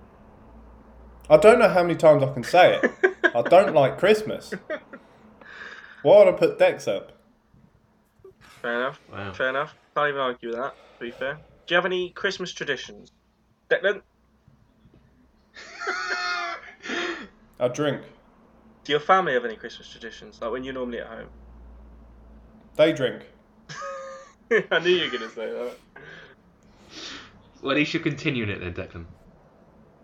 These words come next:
Speaker 3: Alfie?
Speaker 2: Do we have any Christmas traditions? You know what? I don't even think we do.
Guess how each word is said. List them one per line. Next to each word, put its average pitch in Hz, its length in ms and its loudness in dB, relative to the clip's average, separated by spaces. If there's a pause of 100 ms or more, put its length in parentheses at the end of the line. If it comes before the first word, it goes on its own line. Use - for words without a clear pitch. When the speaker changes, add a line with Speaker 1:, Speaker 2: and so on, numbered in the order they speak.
(1900)
Speaker 3:
Alfie? 123 300 -6 (840)
Speaker 2:
Do 170 220 -14
we 160 120 -10
have 135 340 -6
any 123 180 -12
Christmas - 600 -20 (280)
traditions? - 460 -20 (1600)
You 190 120 4
know 262 120 4
what? 131 300 0 (1120)
I 185 60 -6
don't 196 160 -6
even 185 140 -8
think 120 180 -16
we 156 100 -14
do. 110 240 -8